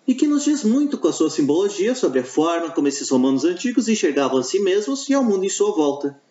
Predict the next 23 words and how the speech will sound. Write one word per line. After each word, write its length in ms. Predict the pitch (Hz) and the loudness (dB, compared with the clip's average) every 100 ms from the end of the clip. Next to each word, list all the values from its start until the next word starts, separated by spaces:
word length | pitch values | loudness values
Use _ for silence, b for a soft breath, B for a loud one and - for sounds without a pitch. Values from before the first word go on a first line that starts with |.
| b b _ | b b _
Também 320 | 131 127 165 | 0 2 0
sairemos 520 | 160 139 135 135 127 | 2 0 2 0 0
desse 240 | 131 135 135 | 0 0 2
mundo 260 | 180 254 | 2 0
dos 220 | 254 277 | 0 0
mitos 340 | 233 247 240 208 | 0 0 0 0
e 60 | |
da 120 | 185 185 | 0 0
simbologia 800 | 202 185 202 226 185 208 214 B B 143 | 0 0 0 0 0 -2 -2 B B -2
e 40 | |
adentraremos 680 | 131 160 160 151 143 160 143 | 0 0 0 2 2 0 0
nos 160 | 143 135 | 0 -2
estudos 380 | 135 240 220 | -4 -6 -4
históricos, 580 | 233 214 160 139 170 - | -4 -2 0 0 -2 -6
científicos 640 | - 165 156 233 240 175 147 | -2 -2 0 -2 0 0 0
e 60 | |
arqueológicos 680 | 139 147 147 151 151 - 143 | 0 2 2 2 -2 -2 0
em 100 | 151 | 0
si, 240 | - 160 - B B B | 0 -4 -4 B B B
mais 340 | 123 147 180 | -2 0 -2
palpáveis 580 | - 135 - 151 156 143 | 0 0 0 0 0 0
e 80 | 156 | 0
empíricos, 680 | 147 143 113 110 104 - | 0 -2 -2 0 -4 -4